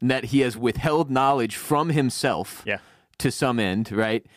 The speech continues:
Speaker 1: And then Terminus Harry figures out, like, there must be a, must be another foundation.
Speaker 2: I loved this scene, by the way.
Speaker 1: He's like, "Ah, I'm the left hand.
Speaker 2: <laughs>
Speaker 1: Damn it."
Speaker 2: It was just, it,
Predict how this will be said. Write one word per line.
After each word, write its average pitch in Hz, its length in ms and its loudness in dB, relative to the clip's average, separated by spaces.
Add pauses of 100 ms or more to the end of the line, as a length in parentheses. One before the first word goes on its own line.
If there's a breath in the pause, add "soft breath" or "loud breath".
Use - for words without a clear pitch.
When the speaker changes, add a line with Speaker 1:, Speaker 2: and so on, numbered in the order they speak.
(340 soft breath)
Speaker 1:
And 123 160 2
then 143 120 2
Terminus 143 420 0
Harry 131 240 2
figures 123 340 0
out, 123 200 0
like, 110 160 -2
there 113 80 0
must 117 240 -2
be - 160 -14
a, 104 180 -10
must 123 380 -4
be 147 80 4
another 143 280 2
foundation. 113 640 0
Speaker 2:
I 123 60 2
loved 104 280 -2
this 92 140 -8
scene, 78 240 -10
by 87 160 -8
the 85 80 -10
way. 101 140 -10 (160)
Speaker 1:
He's 113 160 -2
like, - 180 -2
"Ah, 226 360 0
I'm 165 100 -2
the 196 100 2
left 262 300 -2
hand. 151 440 2 (340)
Speaker 2:
<laughs> - 300 -6
Speaker 1:
Damn 277 320 0
it." - 320 -8 (200)
Speaker 2:
It 147 80 2
was 143 240 2
just, 147 380 0
it, 139 260 -2